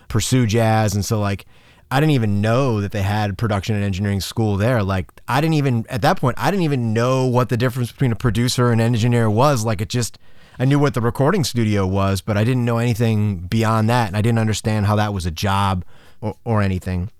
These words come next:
So the summer before I left for college, I was trying to just figure out things to do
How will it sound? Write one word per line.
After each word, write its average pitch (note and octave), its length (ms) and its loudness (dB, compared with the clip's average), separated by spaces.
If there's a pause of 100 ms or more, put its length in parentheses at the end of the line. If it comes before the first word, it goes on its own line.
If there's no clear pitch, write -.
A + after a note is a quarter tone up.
So C3+ 540 4
the C#3 100 2
summer E3+ 540 2
before C3+ 840 2
I A#2+ 120 0
left A2+ 460 0
for - 200 -2
college, G2+ 720 0 (460)
I G#2+ 80 -2
was G#2+ 140 -2
trying C#3 220 2
to B2 40 2
just A#2 160 0
figure B2 240 2
out A2+ 160 0
things A#2+ 240 0
to A#2 100 -2
do G#2 580 2